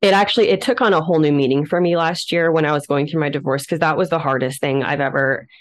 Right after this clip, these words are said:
had to go through in my life, like, dealing with depression and grief and everything. And I remember thinking, 'cause I bu-, I booked a one-way ticket to Italy when we first split up. And I had my eat, pray, love <laughs> moment in Italy.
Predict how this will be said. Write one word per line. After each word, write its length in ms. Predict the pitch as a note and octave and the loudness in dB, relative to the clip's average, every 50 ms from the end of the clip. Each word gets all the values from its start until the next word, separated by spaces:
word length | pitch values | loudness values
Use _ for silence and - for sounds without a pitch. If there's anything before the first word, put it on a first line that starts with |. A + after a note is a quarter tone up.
| _ - | _ -4
had 220 | - F3 E3+ E3 D#3 | 0 0 2 2 0
to 40 | E3 | 0
go 180 | E3 C#3+ C3+ | 0 0 0
through 220 | C#3 - - D3+ D3+ | 0 -2 -2 -2 0
in 80 | D3 | 0
my 140 | C#3+ C#3 C#3 | 0 0 0
life, 360 | C#3 C#3+ C#3 C3+ C#3 C3+ C#3 - - - - | 0 0 0 0 0 -2 -4 -6 -14 -10 -6
like, 160 | D#3+ D#3 D#3 | -6 -6 -2
dealing 320 | - F#3 F#3+ F#3+ F#3 F3+ E3 | 0 0 2 2 4 2 2
with 160 | E3 D#3+ - | 0 0 -2
depression 680 | - D#3 - - - C#3+ C#3+ - - E3 D3+ C#3+ C#3+ | -4 -6 -4 -2 -2 -2 -2 -2 -2 -2 0 0 0
and 240 | C#3+ C#3 C#3 C#3 C#3+ - - - - - - - E3+ | 0 0 -2 -2 -4 -10 -16 -20 -20 -18 -14 -10 -4
grief 340 | - E3+ F3+ F3+ F3 D#3+ | -2 0 2 2 2 2
and 140 | F#3+ F3+ F3+ | 2 2 2
everything. 680 | E3+ - E3+ E3 D#3+ - E3+ D#3 D#3 D#3+ D#3+ D#3+ F3 E3 - - - _ _ _ _ _ G3+ | 2 2 0 0 0 0 0 2 2 2 2 0 -2 -4 -10 -20 -20 _ _ _ _ _ 0
And 100 | G3 F#3+ | 2 2
I 120 | F#3 F#3+ | 4 4
remember 340 | G#3 A3+ A3+ A3 A3 G#3+ G3 | 4 4 4 4 2 2 2
thinking, 340 | - F3 E3 D#3+ D#3+ B2 C3 | 0 0 0 0 -2 -2 0
'cause 160 | - E3 E3 | 0 0 2
I 140 | D3+ D#3+ E3+ | 2 0 2
bu-, 260 | D#3+ F#3 F3 E3 - - | 2 2 2 2 2 0
I 100 | F3 F3 | 0 0
booked 260 | E3+ G3 G3 G3 - | 0 -2 -2 0 0
a 60 | F#3 | 2
one-way 380 | D#3+ D3+ D3+ D3+ D#3 D3+ D3 C#3+ | 2 2 2 2 2 2 0 0
ticket 320 | - - - - C#3+ - | -2 -4 -4 -2 -2 -2
to 120 | - - - | -2 -2 -2
Italy 440 | C#3 B2 B2+ B2+ C3+ C3 A2 G2+ - | 0 0 0 0 0 0 0 -2 -2
when 220 | - E3 D#3 D3 | -2 0 0 0
we 100 | C#3+ C#3+ | 0 0
first 300 | C#3+ - C#3+ B2+ C#3 - | -2 -4 -4 -4 -4 -4
split 240 | - - C3+ G2+ - | -4 -4 -2 0 0
up. 180 | E2+ C#2+ - - - - - - - - - _ _ | 0 -2 -2 -6 -10 -20 -20 -20 -20 -20 -20 _ _
And 220 | - E3 D#3 D3 - | -2 0 0 2 2
I 100 | - E3 | 0 0
had 180 | E3 F3 D#3+ | 0 0 0
my 140 | D#3 D#3 C3+ | 0 0 0
eat, 240 | - - D#3 - - | 0 -2 -4 -4 -4
pray, 240 | - - C#3+ D3+ C3+ | -2 -2 0 0 0
love 240 | B2+ B2+ B2 - D#3+ | 0 0 0 0 0
<laughs> 0 | |
moment 420 | C#3 F3+ G#3+ B3 C4 G3+ G#3+ G#3+ | 0 0 2 2 2 4 4 4
in 100 | G3 F3+ | 4 4
Italy. 500 | - F#3 - E3+ D3 C#3+ - C3+ F#3 | 4 2 2 2 2 0 0 -2 -4